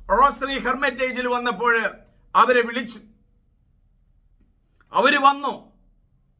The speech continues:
ഞാനൊരു ശുശ്രൂഷയ്ക്ക് പോയപ്പോൾ എനിക്ക് ലഭിച്ച ആ തുക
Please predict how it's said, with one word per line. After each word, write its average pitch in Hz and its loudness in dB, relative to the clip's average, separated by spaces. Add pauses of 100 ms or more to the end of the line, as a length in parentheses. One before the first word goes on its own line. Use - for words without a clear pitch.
(1160)
ഞാനൊരു 294 2
ശുശ്രൂഷയ്ക്ക് 311 -2
പോയപ്പോൾ 302 2
എനിക്ക് 277 -4
ലഭിച്ച 294 2
ആ 277 4 (120)
തുക 262 -2